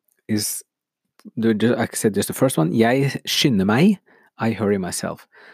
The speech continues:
So "du skynder," mm-hmm, "deg." "Han skynder," great, "seg." "Hun skynder," mm, "seg." "Vi skynder," mm, "oss."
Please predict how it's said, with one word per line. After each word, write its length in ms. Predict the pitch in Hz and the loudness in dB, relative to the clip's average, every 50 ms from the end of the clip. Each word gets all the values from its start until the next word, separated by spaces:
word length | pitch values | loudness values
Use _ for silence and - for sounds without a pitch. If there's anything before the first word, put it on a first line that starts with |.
| - _ _ _ | -20 _ _ _
So 180 | - - - 92 | -12 -8 -8 -8
"du 260 | 87 90 104 110 117 | -6 -2 0 2 2
skynder," 680 | 127 127 - - 139 117 107 95 101 117 139 180 196 180 _ _ _ _ _ _ _ _ _ _ _ _ _ _ _ _ _ _ _ _ _ _ _ | 2 2 2 2 4 4 4 4 4 4 4 4 2 0 _ _ _ _ _ _ _ _ _ _ _ _ _ _ _ _ _ _ _ _ _ _ _
mm-hmm, 300 | - - - 151 180 202 190 _ | -12 -6 -4 -2 -2 -2 -2 _
"deg." 340 | - - 107 - 190 247 233 - _ _ _ _ - - - - _ _ - | -4 -2 -2 0 0 -2 -2 -6 _ _ _ _ -20 -20 -20 -20 _ _ -14
"Han 400 | - - - 127 127 143 156 147 | -8 -2 0 2 2 2 2 0
skynder," 600 | - - - 151 127 110 101 101 104 107 104 110 _ _ _ _ _ _ _ _ _ _ _ _ _ _ _ _ _ _ _ _ _ _ - | -2 0 2 2 2 2 2 2 2 2 0 -2 _ _ _ _ _ _ _ _ _ _ _ _ _ _ _ _ _ _ _ _ _ _ -6
great, 300 | - 139 170 185 - - _ _ | -2 0 0 0 -2 -6 _ _
"seg." 400 | - - - 127 143 196 214 214 - _ _ - - | -10 -4 0 0 2 2 2 0 -2 _ _ -8 0
"Hun 300 | - 123 123 127 131 131 143 | 4 4 4 4 2 0 -4
skynder," 540 | - - - 127 113 101 98 104 107 117 _ _ _ _ _ _ _ _ _ _ _ _ _ _ _ _ _ _ _ _ _ _ _ _ _ - | -4 -2 0 0 0 0 0 -2 -2 -4 _ _ _ _ _ _ _ _ _ _ _ _ _ _ _ _ _ _ _ _ _ _ _ _ _ -10
mm, 280 | 85 92 107 139 180 190 - - | -6 -4 -2 -2 -2 -4 -4 -8
"seg." 380 | - - - 139 170 202 - - _ _ _ _ - - - - - _ _ - | -6 0 2 2 2 2 -2 -6 _ _ _ _ -20 -20 -20 -20 -20 _ _ -12
"Vi 540 | 101 95 101 117 127 147 165 170 175 - - _ _ - | -6 -2 0 2 2 4 2 2 2 0 -4 _ _ -8
skynder," 640 | - - - 156 131 110 104 107 113 117 113 120 - _ _ _ _ _ _ _ _ _ _ _ _ _ _ _ _ _ _ _ _ _ _ _ _ _ _ _ _ _ - | -4 0 2 4 4 4 4 6 6 4 4 2 -4 _ _ _ _ _ _ _ _ _ _ _ _ _ _ _ _ _ _ _ _ _ _ _ _ _ _ _ _ _ -10
mm, 180 | 92 92 85 - _ _ - | -8 -8 -8 -10 _ _ 2
"oss." 400 | 143 170 165 - - - - | 2 2 2 2 0 -2 -4